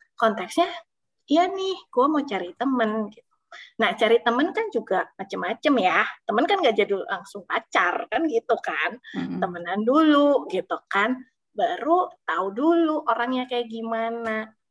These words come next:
Speaker 1: eh, rumahnya di mana gitu kan,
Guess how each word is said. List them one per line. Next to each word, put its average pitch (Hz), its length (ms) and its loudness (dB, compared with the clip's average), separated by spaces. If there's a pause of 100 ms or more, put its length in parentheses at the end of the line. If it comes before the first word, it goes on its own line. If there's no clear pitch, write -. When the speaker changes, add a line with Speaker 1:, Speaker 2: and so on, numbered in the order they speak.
(260)
Speaker 1:
eh, 175 580 -6 (140)
rumahnya 208 400 0
di 208 80 0
mana 240 640 2 (160)
gitu 196 320 -6
kan, 226 320 0